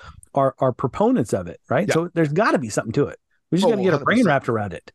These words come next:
Speaker 2: Yeah. Yeah, it's just understanding the math and the mechanics of how to do it. But for those folks that are in real estate, actively, you know, buying houses, holding houses, selling houses, uh,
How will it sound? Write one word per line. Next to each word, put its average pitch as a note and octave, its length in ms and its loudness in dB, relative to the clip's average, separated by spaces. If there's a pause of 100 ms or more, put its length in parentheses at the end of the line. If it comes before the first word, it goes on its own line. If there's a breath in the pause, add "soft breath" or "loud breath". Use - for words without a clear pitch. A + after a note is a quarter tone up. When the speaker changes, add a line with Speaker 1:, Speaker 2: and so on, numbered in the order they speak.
(180)
Speaker 2:
Yeah. D3+ 140 0 (300)
Yeah, C3 160 -2 (100)
it's B3 80 -8
just F4+ 140 -2
understanding E3+ 600 0
the C3+ 80 0
math C#3+ 420 0
and D3+ 100 -2
the D3 60 -2
mechanics C#3 640 -2
of B2+ 100 -4
how C3 140 0
to A#2+ 80 -2
do A#2 220 0
it. G#3 120 -4
But C3 200 0 (1400 soft breath)
for F3+ 80 -2
those F3+ 180 2
folks F#3+ 220 0
that E3 120 0
are E3 160 -4
in G#3 240 0
real G3 180 4
estate, F3 380 0
actively, E3 720 0
you D#3 80 0
know, D#3 80 2
buying D3+ 640 -2
houses, C#3+ 420 0
holding D#3 340 -2
houses, C#3+ 520 -2
selling D3 320 0
houses, C#3 1000 -2
uh, C3 160 0